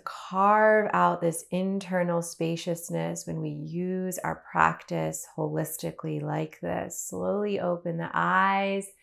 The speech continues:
start to create circles with the shoulders, going in whichever direction occurred naturally to you.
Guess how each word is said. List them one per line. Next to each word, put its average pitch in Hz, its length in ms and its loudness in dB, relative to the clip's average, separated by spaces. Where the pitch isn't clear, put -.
start 180 360 0
to 170 600 4
create 165 680 0
circles 196 800 4
with - 160 -6
the 190 100 -4
shoulders, 180 1120 0
going 180 300 8
in 170 80 4
whichever 185 420 4
direction 180 880 4
occurred 165 440 4
naturally 175 680 2
to 175 180 -8
you. 165 560 2